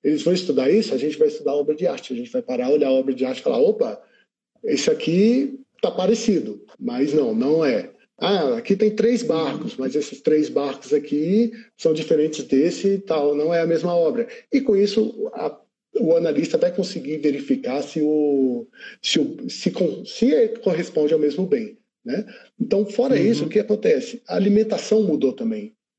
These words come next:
Speaker 1: Como é que a gente tem a nova alimentação? A alimentação é feita pela demap, que é a nossa divisão especialista nisso. Ela é a Divisão de Meio Ambiente e Patrimônio Histórico da Polícia Federal.
Speaker 2: Uhum.
Speaker 1: Então, é, a pessoa ou o órgão que tiver um bem cultural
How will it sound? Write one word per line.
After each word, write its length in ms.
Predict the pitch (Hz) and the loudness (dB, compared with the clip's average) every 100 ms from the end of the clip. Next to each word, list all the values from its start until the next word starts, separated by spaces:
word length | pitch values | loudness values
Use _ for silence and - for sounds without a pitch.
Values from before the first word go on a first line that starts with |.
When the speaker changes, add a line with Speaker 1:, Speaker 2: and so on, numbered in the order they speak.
| _ _ | _ _
Speaker 1:
Como 160 | 175 | 0
é 60 | 185 | 2
que 80 | 185 | 0
a 40 | |
gente 220 | 175 185 | 0 -2
tem 140 | - 160 | 0 0
a 140 | 151 | 2
nova 240 | 147 151 156 | 2 2 2
alimentação? 720 | 147 143 143 - 139 110 101 - _ | 2 2 0 -2 -2 -2 -8 -16 _
A 40 | 135 | -4
alimentação 440 | 156 156 - 170 | 0 0 0 0
é 20 | |
feita 240 | - 165 156 | 2 0 2
pela 200 | - 156 | 2 4
demap, 480 | 160 135 139 135 - | 2 0 -2 -6 -10
que 100 | 127 | -6
é 20 | |
a 40 | |
nossa 340 | 135 - 139 131 | -4 -2 0 0
divisão 500 | 135 120 139 143 143 | -2 0 2 2 0
especialista 720 | - 160 - 135 156 - 120 | -2 -2 0 0 0 0 -2
nisso. 260 | 113 - | -2 -2
Ela 120 | 131 | 0
é 80 | 139 | 2
a 40 | 131 | 0
Divisão 520 | 143 135 123 170 202 | -2 -2 0 2 2
de 80 | 156 | 2
Meio 160 | 147 | 0
Ambiente 300 | 131 135 165 | 2 2 0
e 40 | - | -2
Patrimônio 380 | 151 147 147 | -2 0 0
Histórico 520 | 151 - 113 107 - _ - - - | -2 -2 -2 -2 -8 _ -20 -8 -4
da 80 | 127 | 0
Polícia 320 | 135 127 - | 2 0 0
Federal. 460 | 135 120 95 - 143 | 0 2 0 -2 -6
Speaker 2:
Uhum. 180 | 160 - _ - | -10 -12 _ -4
Speaker 1:
Então, 920 | - - 156 170 170 160 151 - - 190 | -2 0 0 2 2 2 0 -2 -8 -6
é, 520 | 269 247 240 226 233 - _ _ _ - | -2 0 2 0 -2 -10 _ _ _ -6
a 100 | 143 | -4
pessoa 600 | - 151 - 151 170 170 | 0 -2 2 2 4 4
ou 340 | 143 139 135 131 | 4 4 4 2
o 140 | 131 | 2
órgão 360 | 151 160 135 135 | 2 0 -2 -6
que 120 | - | -6
tiver 340 | 131 139 139 | -2 0 0
um 640 | 131 120 143 135 131 127 117 | 0 -2 -2 -2 0 -2 0
bem 180 | 143 | 0
cultural 400 | 139 135 135 127 | 0 -2 -2 -2